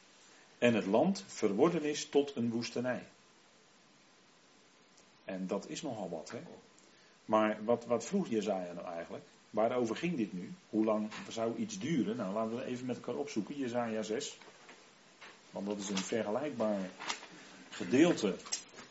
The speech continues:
wat je tegen Daniel, zeg maar, aan kunt leggen. En dan met elkaar kunt vergelijken. En dat moet je ook doen met de schrift. Jezaja zes, dat is natuurlijk een bekende profetie, hè, omdat die in, eh, het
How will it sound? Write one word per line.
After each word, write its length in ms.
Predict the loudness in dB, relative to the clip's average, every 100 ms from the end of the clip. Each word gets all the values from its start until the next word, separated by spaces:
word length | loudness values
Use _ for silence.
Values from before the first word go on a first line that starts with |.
| -14
wat 240 | -2 -2 0
je 360 | 0 2 -2
tegen 320 | 0 0 2
Daniel, 480 | 4 6 6 6 6
zeg 200 | 4 2
maar, 140 | 2 -2
aan 260 | -2 0 2
kunt 260 | 2 4
leggen. 280 | 6 6 4 -10 -16 -18 -18 -12 -10 -4
En 300 | -2 0 4
dan 320 | 6 6 4
met 160 | 2 2
elkaar 300 | 2 0 2
kunt 240 | 0 -2
vergelijken. 520 | 0 -2 0 -2 0
En 80 | -4
dat 120 | -2
moet 140 | -4 -2
je 80 |
ook 120 | -2 -2
doen 120 | -2
met 140 | -2
de 60 | -4
schrift. 400 | -4 -4 -4 -10 -20 -20 -18 -18 -20 -20 -20 -20 -20 -20 -18 -18 -18 -20 -20 -20 -20 -20 -16 -14 -10
Jezaja 500 | -4 2 4 6 4
zes, 280 | 4 2 2
dat 120 | 2
is 60 | 0
natuurlijk 280 | 0 -2 0
een 100 | -2
bekende 540 | 0 0 0 0 -2 -4 -14 -12
profetie, 680 | -4 -4 -4 -8 -6 -4
hè, 180 | -4 -6
omdat 300 | -6 -4 -4
die 180 | -2 -4
in, 260 | -2 -4 -4 -8 -20 -18 -18 -14 -4
eh, 200 | -2 -2 -4 -4
het 160 | -4